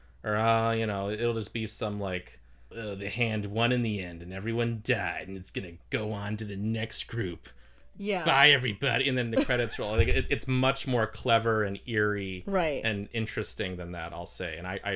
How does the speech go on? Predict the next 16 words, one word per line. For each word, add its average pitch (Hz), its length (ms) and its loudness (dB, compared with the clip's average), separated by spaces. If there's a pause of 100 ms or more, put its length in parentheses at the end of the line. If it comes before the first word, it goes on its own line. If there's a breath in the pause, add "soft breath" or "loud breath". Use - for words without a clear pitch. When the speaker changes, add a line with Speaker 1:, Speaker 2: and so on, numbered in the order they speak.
(140)
Speaker 1:
really, 98 280 -4
really 90 200 -4
liked 85 320 -12
that - 200 -10
part, - 240 -14
too. - 160 -12 (240)
Speaker 2:
Yeah. 254 240 0
Speaker 1:
That 123 180 2
kinda 110 200 0
sealed 95 320 -4
the 95 80 -6
deal 90 240 -6
for 82 180 -14
me. 82 180 -12
Speaker 2:
Yeah, 185 180 -2
I, 180 280 0